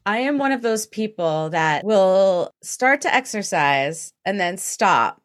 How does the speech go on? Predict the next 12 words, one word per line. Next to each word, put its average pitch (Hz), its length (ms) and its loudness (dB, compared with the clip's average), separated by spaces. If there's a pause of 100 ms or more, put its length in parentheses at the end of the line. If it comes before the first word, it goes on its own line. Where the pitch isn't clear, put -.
over 285 380 2
and 233 220 0
over 214 420 0
and 185 220 -2
over 202 440 0
and 175 220 0
over 160 320 0
again 139 420 -2
because 214 400 -2
I 254 200 4
do 143 580 -6
not 165 380 0